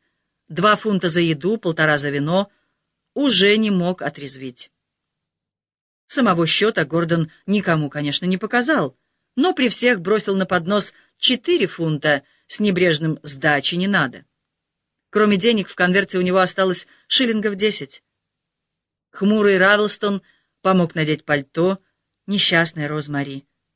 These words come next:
которую ужин — всего лишь ужин за четыре фунта, ошеломил и ужаснул. Их мрачность просто бесила Гордона. Разволновались. Нельзя, что ли, себе позволить?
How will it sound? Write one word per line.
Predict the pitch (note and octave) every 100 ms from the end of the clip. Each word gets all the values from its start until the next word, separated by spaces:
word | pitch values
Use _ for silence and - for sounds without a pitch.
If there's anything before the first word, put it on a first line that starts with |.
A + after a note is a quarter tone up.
| _ _ _ _
которую | - G#3+ D4+ C#4+ C#4 -
ужин — | - C#4 D4 F#3+ D#3 C#3 _ _ _ _ _ _
всего | - - G#3 D#4
лишь | C4+ G#3+ - -
ужин | B3 C#4 E3+ D3+
за | C#3+
четыре | E3+ F#3 G#3 F#3
фунта, | - G#3 F#3+ F3 E3 _ _ _ -
ошеломил | D#3+ E3+ D3+ C#3+ D3+ E3 E3 _
и | E3+
ужаснул. | E3 D#3+ D#3 - D3 C3+ C3+ _ _ _ _ _ _ _ _ _ _ _ _ _ _ _ _ _ _
Их | - E3+
мрачность | E3 F3 F#3 - F3+ - - _
просто | F3 E3 -
бесила | E3 F3 - A#3 E3
Гордона. | C#3 B2+ C3+ C3 B2+ _ _ _ _ _ _
Разволновались. | F#3+ F#3 D3+ D#3 D3+ D3 D3+ C3+ C3+ - - - -
Нельзя, | - D4+ C#4 A3+ B3
что | A#3+ B3+
ли, |
себе | A#3+ A3+
позволить? | A3+ G#3 D#3 D3 D#3+ F#3+